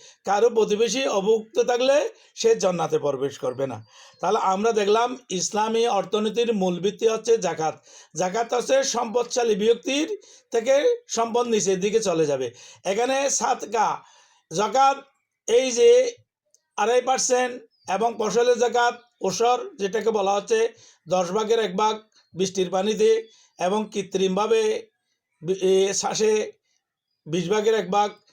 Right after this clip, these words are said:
এগুলো দেওয়া ফরজ। এগুলো না দিলে ইসলামী রাষ্ট্র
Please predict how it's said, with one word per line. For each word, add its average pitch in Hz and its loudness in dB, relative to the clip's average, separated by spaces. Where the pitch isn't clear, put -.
এগুলো 226 0
দেওয়া 180 2
ফরজ। 156 -4
এগুলো 208 0
না 202 2
দিলে 214 2
ইসলামী 233 0
রাষ্ট্র 226 0